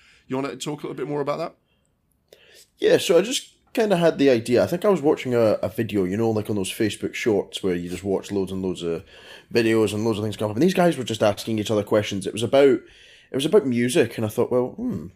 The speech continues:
Speaker 2: let's see if we can make something like that for the podcast." 'Cause obviously we have, like, a set formula, but I think something like this is just kinda like a little fun thing, just to
Speaker 1: Yeah,
Speaker 2: kind of
Speaker 1: we,
Speaker 2: include,
Speaker 1: we've done
Speaker 2: because,
Speaker 1: a
Speaker 2: like
Speaker 1: couple of things like that before, and they've always been really fun to do. So, yeah, I, I really, I was
Speaker 2: So
Speaker 1: really interested in this when you suggested it.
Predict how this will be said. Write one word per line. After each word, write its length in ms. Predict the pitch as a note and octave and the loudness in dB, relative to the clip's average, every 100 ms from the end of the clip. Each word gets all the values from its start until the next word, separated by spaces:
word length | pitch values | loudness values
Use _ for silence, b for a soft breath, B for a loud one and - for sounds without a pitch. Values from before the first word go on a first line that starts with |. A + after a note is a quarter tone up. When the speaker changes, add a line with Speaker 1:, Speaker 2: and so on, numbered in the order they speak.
| - | -8
Speaker 2:
let's 160 | - | -6
see 120 | - G3+ | -2 -4
if 60 | |
we 60 | E3+ | -4
can 160 | D3 | -2
make 160 | C#3+ - | -4 -4
something 200 | - G2 | -6 -2
like 120 | F#2+ | 0
that 140 | G2 - | 0 -2
for 60 | |
the 80 | G2+ | 0
podcast." 280 | A#2 G#2 - | 0 0 0
'Cause 100 | B2 | 0
obviously 260 | F#3 F3 C3+ | 2 2 2
we 100 | C3 | 6
have, 180 | B2+ | 6
like, 160 | A2+ G#2+ | 4 0
a 80 | G#2 | -2
set 300 | - A#2 - | 2 0 2
formula, 480 | G#2 G2 G#2+ G#2 - B B B B - | 0 0 2 0 -2 B B B B -2
but 100 | - | 0
I 40 | |
think 380 | D#3 E3 - - _ _ _ | 4 2 -2 -16 _ _ _
something 280 | - - C#3 | -2 0 2
like 140 | A2 | 2
this 160 | B2 G#2+ | 2 0
is 60 | G#2+ | -2
just 160 | G2+ | -2
kinda 160 | A#2+ G#2+ | 0 0
like 140 | G2 | 0
a 40 | G#2+ | 0
little 140 | - | -2
fun 320 | - B2 B2 B2 | 0 2 2 0
thing, 300 | C3 G#2+ - _ _ _ | 0 0 -4 _ _ _
just 160 | - A#2+ | -6 -2
to 80 | C3 | 0
Speaker 1:
Yeah, 80 | - | 2
Speaker 2:
kind 180 | D3+ | 4
of 60 | C3 | 4
Speaker 1:
we, 80 | A#2 | 2
Speaker 2:
include, 220 | A2 A#2 | 2 0
Speaker 1:
we've 100 | G2+ | 2
done 100 | F3+ B2 | 2 2
Speaker 2:
because, 60 | |
Speaker 1:
a 20 | |
Speaker 2:
like 80 | B2+ | 2
Speaker 1:
couple 220 | C#3+ C3+ A#2 | 2 0 -4
of 80 | |
things 260 | B2 A2+ G2+ | -4 -6 -6
like 140 | G#2+ | -6
that 160 | F#2 F2+ | -6 -8
before, 340 | E2+ - G2 | -10 -8 -8
and 100 | E2 | -8
they've 100 | F2 | -8
always 200 | G#2 G2 | -8 -10
been 160 | G2 F#2 | -10 -12
really 140 | E2+ | -12
fun 240 | D#2+ F#2+ D#2 | -12 -14 -14
to 100 | - | -14
do. 240 | E2+ C2+ | -12 -12
So, 220 | - F2+ | -12 -12
yeah, 200 | F2+ G#2+ | -10 -10
I, 140 | E2 F2 | -8 -10
I 100 | G2 | -10
really, 260 | G2 F#2 - | -10 -10 -8
I 60 | |
was 120 | G2+ B2 | -4 0
Speaker 2:
So 120 | A#2+ | 0
Speaker 1:
really 140 | G2+ | -2
interested 340 | G2 G2+ - E2 | -8 -12 -14 -14
in 40 | |
this 140 | D2 | -16
when 80 | D#2 | -16
you 80 | D#2 | -16
suggested 460 | - D#2+ - - | -16 -16 -18 -20
it. 60 | - | -20